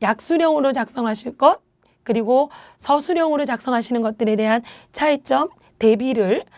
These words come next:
꼼꼼하게, 아, 준비해 주시면, 아, 시험을 응시하시는 데에, 아, 유익하실 것으로 생각이 됩니다.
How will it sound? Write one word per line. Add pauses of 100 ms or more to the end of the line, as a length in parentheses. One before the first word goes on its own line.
(100)
꼼꼼하게, (400)
아,
준비해
주시면, (600)
아,
시험을
응시하시는
데에, (420)
아,
유익하실
것으로
생각이
됩니다.